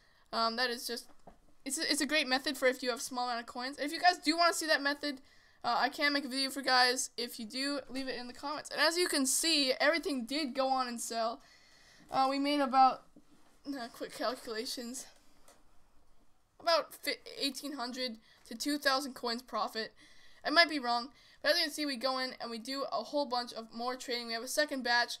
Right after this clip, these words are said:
Uh, I did a two hundred fifty coin method in silver,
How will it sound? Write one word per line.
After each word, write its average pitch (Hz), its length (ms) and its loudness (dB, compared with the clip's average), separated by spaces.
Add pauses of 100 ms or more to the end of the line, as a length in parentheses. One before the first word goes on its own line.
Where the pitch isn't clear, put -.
(240)
Uh, - 100 0 (120)
I 247 260 4
did 262 240 2
a 247 120 2
two 330 180 -4
hundred 302 220 2
fifty 269 200 -4
coin 254 280 -8
method 240 420 -6 (400)
in 226 160 -10
silver, 294 520 2